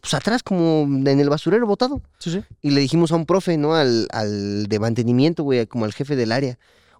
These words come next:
Speaker 1: "Oiga, ¿podemos tener este locker aquí?" Y dijo como, "Pues, no veo por qué no". O sea, en un espacio que no se ocupaba, güey,
Speaker 2: Sí,
Speaker 1: atrás
Speaker 2: sí.
Speaker 1: de los talleres. Fue como, "Pues, a huevo".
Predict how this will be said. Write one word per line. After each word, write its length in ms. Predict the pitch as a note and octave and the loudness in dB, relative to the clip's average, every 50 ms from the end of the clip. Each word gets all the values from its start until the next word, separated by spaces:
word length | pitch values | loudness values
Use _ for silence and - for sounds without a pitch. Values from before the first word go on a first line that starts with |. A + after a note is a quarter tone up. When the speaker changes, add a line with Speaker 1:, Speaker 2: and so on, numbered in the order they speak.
| _ _ - | _ _ -4
Speaker 1:
"Oiga, 300 | - F3+ G3 F3+ E3 D3 | -2 0 2 2 0 -2
¿podemos 400 | - - D#3 D#3+ F3 F#3+ F3 - | 0 0 2 2 2 0 -2 0
tener 260 | - C#3+ C#3 D3 D3+ | 0 2 2 4 2
este 200 | D#3+ - - D#3+ | 2 0 -2 -2
locker 320 | C3 B2+ C3 - - D#3+ C3+ | 0 0 0 0 0 -2 -2
aquí?" 340 | B2+ - - D#3 F#3+ D#4 G4 _ _ - - - _ _ _ _ _ - | -2 -2 -2 -2 -2 -2 -4 _ _ -20 -20 -20 _ _ _ _ _ -10
Y 100 | - C3+ | -6 -2
dijo 220 | C3 C3 B2 C3 B2+ | -2 -2 -2 -2 -2
como, 200 | B2 B2 A#2 - _ _ _ _ _ _ | -2 -2 -2 -4 _ _ _ _ _ _
"Pues, 180 | - D#4 C#4+ C4+ | -10 -6 -2 0
no 140 | C#4 F#3 F3+ | 2 2 4
veo 140 | E3+ D#3+ C#3 | 2 2 2
por 160 | C#3 D3+ C#3 | 0 -2 -2
qué 120 | - F#3 G3 | 0 0 0
no". 100 | E4+ A4+ A#4 | 0 -2 -4
O 40 | G4+ | -4
sea, 220 | - G#3 F3+ E3+ | -2 0 2 2
en 100 | E3 E3 F3+ | 4 4 2
un 80 | G#3 | 2
espacio 280 | G#3 F3+ - G#3+ F3+ F#3 | 2 0 0 0 -2 0
que 80 | E3+ F3 | 0 0
no 80 | G3 F3+ | 0 0
se 60 | F#3 | -2
ocupaba, 280 | - F3+ B3 C4 - | -4 -2 -2 0 0
güey, 200 | A3 G3+ G3+ G3 F3+ | 0 2 2 2 2
Speaker 2:
Sí, 80 | E3 | 2
Speaker 1:
atrás 140 | F3+ E3+ F3+ | 2 2 0
Speaker 2:
sí. 20 | F3 | 0
Speaker 1:
de 60 | F3 | 0
los 120 | E3 D#3 - | -4 -2 -2
talleres. 440 | D#3 C#3+ D#3 F#3 F3+ E3+ - - _ _ _ _ _ _ _ _ _ _ | 0 2 2 2 2 0 -4 -6 _ _ _ _ _ _ _ _ _ _
Fue 120 | - A#2+ | -10 -4
como, 200 | - B2 A#2 G#2+ | 0 0 0 0
"Pues, 340 | - - - - - - - | 0 -4 -6 -6 -6 -4 -4
a 80 | G#2 F#2+ | -4 -4
huevo". 480 | F#2+ F2+ D2+ C#2 A2+ D#3+ D3+ C3 A#2 | -4 -6 -8 -8 -4 -2 -2 -2 -2